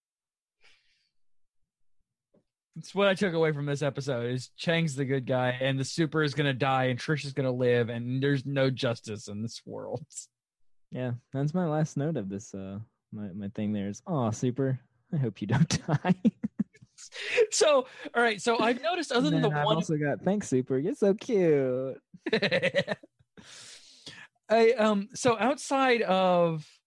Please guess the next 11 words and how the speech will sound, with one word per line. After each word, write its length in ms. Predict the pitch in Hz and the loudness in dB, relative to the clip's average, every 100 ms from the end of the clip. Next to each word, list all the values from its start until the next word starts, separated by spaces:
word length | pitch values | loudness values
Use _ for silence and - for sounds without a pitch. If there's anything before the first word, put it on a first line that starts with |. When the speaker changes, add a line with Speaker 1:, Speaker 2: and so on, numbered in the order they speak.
| 160 | 0
Speaker 1:
um, 540 | 165 151 143 127 110 - _ _ _ _ _ _ _ _ _ - | 4 4 2 -2 -6 -10 _ _ _ _ _ _ _ _ _ -4
like, 480 | 151 156 156 - - _ _ _ - | 0 2 0 -4 -20 _ _ _ -6
the 140 | 160 170 | 2 4
one 260 | 170 202 | 4 4
episode 340 | 208 180 208 180 | 2 2 2 4
where 160 | 165 | 2
Trisha, 440 | 147 202 165 180 156 | 2 0 2 2 4
where, 300 | 160 156 151 | 4 4 4
uh, 220 | 147 135 | 2 0
Jessica's 420 | 135 185 - 147 | 0 -2 -2 -4
mom 480 | 143 170 170 160 | 0 2 0 -2